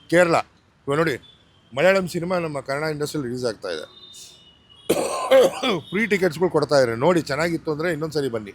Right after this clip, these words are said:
ಆ ಥರ ಮಾಡ್ತಿದ್ದಾರೆ. ಏನಕ್ಕೆ? ವೈ? ಇಲ್ಲಿ ಕನ್ನಡದವರೇ ಕನ್ನಡ ಸಿನಿಮಾ ನೋಡಿದಿರಾ,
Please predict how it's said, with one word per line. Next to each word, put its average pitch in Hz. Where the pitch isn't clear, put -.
ಆ 147
ಥರ 190
ಮಾಡ್ತಿದ್ದಾರೆ. 156
ಏನಕ್ಕೆ? 175
ವೈ? 180
ಇಲ್ಲಿ 151
ಕನ್ನಡದವರೇ 185
ಕನ್ನಡ 185
ಸಿನಿಮಾ 185
ನೋಡಿದಿರಾ, 160